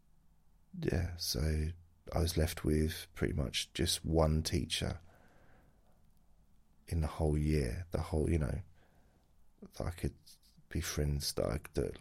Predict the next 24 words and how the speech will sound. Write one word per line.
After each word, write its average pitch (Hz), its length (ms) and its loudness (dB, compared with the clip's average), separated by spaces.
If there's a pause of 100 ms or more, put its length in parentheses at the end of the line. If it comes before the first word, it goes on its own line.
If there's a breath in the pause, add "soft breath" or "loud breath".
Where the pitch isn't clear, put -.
(120)
I 60 80 2
liked. 76 520 0 (720 soft breath)
And 73 80 -2
that 69 60 -2
was - 120 -4
the 85 80 4
R 85 220 6
E 117 60 2
teacher. - 440 -6 (2500 loud breath)
I'm 127 120 -2
not 185 120 4
sure 214 240 6
about 139 200 4
the 82 60 2
music 85 520 6
teacher, - 520 0 (120)
if - 220 -6
I 82 60 2
got 73 200 -2
on 82 160 0
with 82 120 -2
them 80 180 0
or 78 60 0
not. 78 240 -2